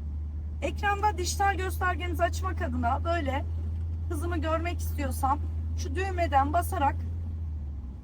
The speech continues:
bizim Clio'da bu şekilde ayarladım. Kaç kilometre hızla gittiğimi burada görürsem daha rahat ederim. Vitesimi üçe atabilirim. Yeter ki elli beşi geçmeyeyim.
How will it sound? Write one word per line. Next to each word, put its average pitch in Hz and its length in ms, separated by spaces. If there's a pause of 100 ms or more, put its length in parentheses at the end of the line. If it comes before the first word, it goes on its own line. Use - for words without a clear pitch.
(180)
bizim 285 240
Clio'da 247 440
bu - 60
şekilde 277 540
ayarladım. 202 640 (400)
Kaç 349 180
kilometre 320 420
hızla 294 200
gittiğimi 285 420
burada 277 180
görürsem 330 460
daha 247 180
rahat 190 280
ederim. 180 280 (680)
Vitesimi 392 400
üçe 392 200
atabilirim. 370 480
Yeter 392 380
ki - 80
elli 359 260
beşi 330 240
geçmeyeyim. 247 480